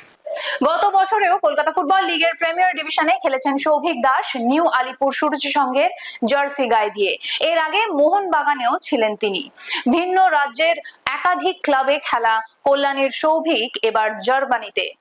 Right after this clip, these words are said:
বার্লিনের চতুর্থ ডিভিশনের ক্লাব বোরাসিয়া ফ্রেডরিচফেল্ডে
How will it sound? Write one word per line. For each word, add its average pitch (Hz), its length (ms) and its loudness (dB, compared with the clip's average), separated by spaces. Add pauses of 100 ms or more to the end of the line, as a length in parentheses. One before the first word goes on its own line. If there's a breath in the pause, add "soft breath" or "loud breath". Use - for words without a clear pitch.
(260 loud breath)
বার্লিনের 302 520 0
চতুর্থ 381 500 0
ডিভিশনের 294 600 0 (280 soft breath)
ক্লাব 233 300 0 (320 loud breath)
বোরাসিয়া 302 640 2
ফ্রেডরিচফেল্ডে 233 1120 0